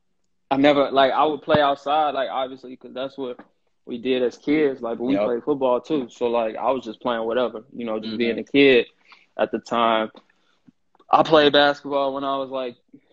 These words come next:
Speaker 1: three, four years old, like, bitty
Speaker 2: Okay.
Speaker 1: ball, stuff
Speaker 2: Okay.
Speaker 1: like that. But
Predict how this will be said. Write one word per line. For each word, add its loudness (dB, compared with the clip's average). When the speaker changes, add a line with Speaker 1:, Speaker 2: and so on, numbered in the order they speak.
Speaker 1:
three, -6
four -8
years -6
old, -2
like, -6
bitty -4
Speaker 2:
Okay. 0
Speaker 1:
ball, 0
stuff 0
Speaker 2:
Okay. 0
Speaker 1:
like -2
that. -2
But -6